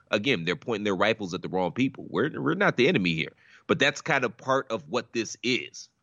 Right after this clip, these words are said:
They have to keep us divided, and they have to break us up into smaller and smaller fragments and groups, because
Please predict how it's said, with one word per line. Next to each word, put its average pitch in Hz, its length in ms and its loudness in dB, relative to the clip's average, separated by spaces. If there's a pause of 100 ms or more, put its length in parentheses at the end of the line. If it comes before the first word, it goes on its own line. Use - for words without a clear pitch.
(160)
They 92 100 0
have - 160 -2
to 110 60 -12
keep 117 200 -6
us 107 100 -6
divided, 98 500 -2
and 90 100 -10
they 101 60 -4
have 101 140 -6
to 98 60 -10
break 101 340 -4
us 95 140 -6
up 98 220 -2
into 85 360 -4 (200)
smaller 98 480 0
and 90 100 -2
smaller 98 480 4
fragments 90 600 0
and 85 140 -8
groups, 123 360 0
because 87 360 -4